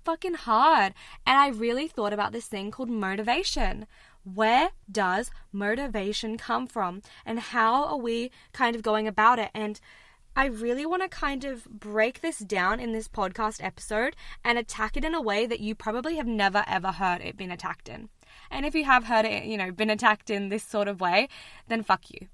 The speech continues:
But <laughs> if you hadn't, then welcome. You know, you're gonna learn something today. That is very, very exciting.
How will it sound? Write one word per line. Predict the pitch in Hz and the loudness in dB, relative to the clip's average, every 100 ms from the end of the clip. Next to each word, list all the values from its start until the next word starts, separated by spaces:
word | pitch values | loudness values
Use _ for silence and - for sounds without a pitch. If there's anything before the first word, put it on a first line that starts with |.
| - | 10
But | 277 208 294 | 12 12 8
<laughs> | |
if | 330 | 6
you | 311 294 | 4 8
hadn't, | 226 202 233 - - - - - | 10 10 6 0 -16 -18 -14 -2
then | 202 190 208 | -2 -2 -4
welcome. | 190 190 190 214 254 233 277 339 - | -4 6 8 8 4 2 2 -2 -8
You | 208 208 | -8 -4
know, | 202 196 | -2 -2
you're | 247 277 | -2 -2
gonna | 233 208 | -2 0
learn | 202 196 190 214 | 2 4 2 0
something | 214 214 214 | -4 -4 -6
today. | 214 202 226 254 | -4 -2 -2 0
That | 202 | 0
is | 202 | 0
very, | 185 196 196 | 0 0 0
very | 208 | -2
exciting. | 208 - - 185 185 202 | -6 -6 -2 0 0 -2